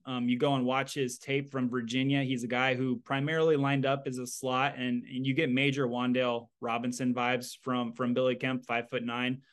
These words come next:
around a hundred eighty pounds. He's not the fastest guy in the world, but in short areas, his quickness is off the charts. I mean, uh, there was, there was a play where he lined up in the backfield as a running back,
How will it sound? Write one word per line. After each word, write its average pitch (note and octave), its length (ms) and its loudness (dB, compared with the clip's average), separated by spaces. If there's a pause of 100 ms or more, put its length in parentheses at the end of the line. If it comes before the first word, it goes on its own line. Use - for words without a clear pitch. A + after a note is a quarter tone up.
(180)
around B2 260 2
a A2+ 60 -4
hundred B2 300 -2
eighty B2 240 -2
pounds. A#2+ 480 -2 (420)
He's C3+ 160 -2
not D3 160 2
the B2 80 -2
fastest C3+ 580 -2
guy D3 220 2
in D3+ 40 -2
the D3+ 80 0
world, D#3 400 4 (360)
but C#3+ 340 2 (240)
in B2+ 160 -2
short C3+ 540 0
areas, C#3+ 720 2
his D3 180 -2
quickness B2+ 500 -2
is A2 440 -8
off B2 240 0
the - 60 -20
charts. A2+ 400 -2
I A2+ 80 -4
mean, A#2+ 280 0 (400)
uh, C3 200 -2
there D3 180 6
was, D3 200 4
there D#3 140 6
was D3 140 2
a B2+ 60 0
play C#3 240 0
where C3 160 0
he C3+ 100 -6
lined C3 280 -2
up C3 140 -2
in B2 80 -4
the A2 80 -6
backfield C3 600 0
as A2+ 160 -6
a A2 60 -6
running B2 300 -2
back, C3+ 360 -2